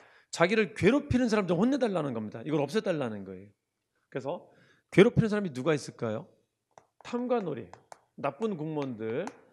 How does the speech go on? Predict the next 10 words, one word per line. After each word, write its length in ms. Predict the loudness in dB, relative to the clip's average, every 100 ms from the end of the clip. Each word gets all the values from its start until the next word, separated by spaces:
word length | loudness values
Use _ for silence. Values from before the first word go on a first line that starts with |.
| -8
그리고 220 | -2 -2
부자, 500 | -4 -8 0 0 0 -12 -20 -20 -20 _ _ _ -20 _ _
그리고 240 | -4 -4
유림, 460 | -4 -4 -2 -2 -4 -18 _ -20 _ _ _ _ _ -4 8
요런 200 | 8 8
사람도 240 | 4 2
혼내달라는 480 | 2 2 2 2 2
말을 180 | 2 2
하고 180 | 0 -2
있고요. 300 | -6 -8